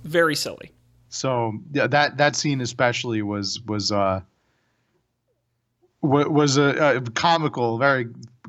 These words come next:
Speaker 2: like, whimsical, like, w-, just out of nowhere, uh, scene. Of course, you have, um, you have, uh, the classic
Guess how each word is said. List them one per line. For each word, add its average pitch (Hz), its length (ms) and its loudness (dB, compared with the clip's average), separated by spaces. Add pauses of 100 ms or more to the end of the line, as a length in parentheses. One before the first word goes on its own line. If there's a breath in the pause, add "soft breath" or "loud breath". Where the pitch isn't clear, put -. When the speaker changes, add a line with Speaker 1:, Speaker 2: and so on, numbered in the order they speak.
(160)
Speaker 2:
like, 143 280 2
whimsical, 156 800 2
like, 117 200 2
w-, 135 440 -10 (120)
just 147 280 2
out 151 140 4
of 143 60 -4
nowhere, 127 560 0 (1700)
uh, 101 320 0
scene. 104 480 -4 (1500 soft breath)
Of 135 60 -4
course, 165 240 2
you 156 80 4
have, 135 200 2
um, 110 460 0 (680)
you 127 160 -4
have, 127 280 2
uh, 110 360 4 (1000)
the 123 100 -4
classic 151 720 0